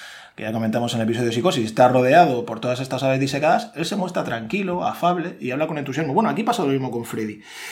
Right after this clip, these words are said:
Y de repente Miranda se ve reflejada, yo creo que es un plano muy bueno el que hace aquí Wyler, se ve reflejada en un cuadro de estos, una vitrina de estas de mariposas disecadas,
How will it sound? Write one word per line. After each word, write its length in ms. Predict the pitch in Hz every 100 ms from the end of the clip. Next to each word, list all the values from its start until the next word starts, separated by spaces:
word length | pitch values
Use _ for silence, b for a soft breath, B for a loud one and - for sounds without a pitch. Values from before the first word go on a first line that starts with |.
| B B
Y 100 | 214
de 120 | 240
repente 420 | 220 226 226 220 202
Miranda 720 | 165 180 190 180 180 220 - _
se 220 | - 131
ve 80 | 143
reflejada, 640 | 185 - 156 160 180 165
yo 80 | 151
creo 140 | 143 139
que 80 |
es 80 | 135
un 100 | 131
plano 240 | 131 147 139
muy 160 | 139
bueno 340 | 139 175 143 143
el 100 | 135
que 80 | 139
hace 160 | 135
aquí 180 | 123 131
Wyler, 300 | 143 151 151
se 120 | -
ve 120 | 123
reflejada 500 | 170 170 156 143 151
en 60 | 151
un 120 | 143
cuadro 320 | 139 143 131
de 60 | 135
estos, 220 | 151 127
una 140 | 135 135
vitrina 280 | 131 135 135
de 60 |
estas 160 | 131 131
de 60 |
mariposas 380 | 131 131 135 131
disecadas, 520 | 131 135 143 151 170